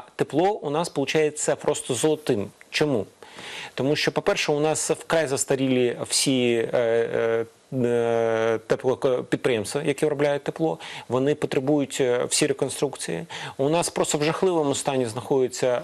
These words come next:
е, тепломережі, і у нас в жахливому стані знаходяться, е,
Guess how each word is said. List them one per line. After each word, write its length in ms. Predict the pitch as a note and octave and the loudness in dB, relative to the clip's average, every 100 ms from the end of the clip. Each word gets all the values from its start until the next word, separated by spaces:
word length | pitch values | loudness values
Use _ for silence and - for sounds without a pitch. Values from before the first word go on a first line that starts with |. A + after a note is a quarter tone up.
| D#3 | -4
е, 20 | |
тепломережі, 680 | - C#3+ C#3 B2+ A#2 G2 C3 A3 - - - - - - - | -2 0 2 2 2 0 -4 -8 -14 -20 -20 -18 -14 -12 -4
і 60 | D#3 | 0
у 80 | D3 | 2
нас 380 | D3+ F3 - G#3 - | 2 2 2 0 -2
в 100 | C3 | -2
жахливому 420 | B2+ D#3+ E3 D#3 | 0 2 2 2
стані 320 | - D#3 D3 | 0 0 2
знаходяться, 800 | C3+ C#3 D3 C3+ C3+ - B2+ A#2+ - | 0 0 0 2 0 0 2 0 0
е, 160 | B2+ | -2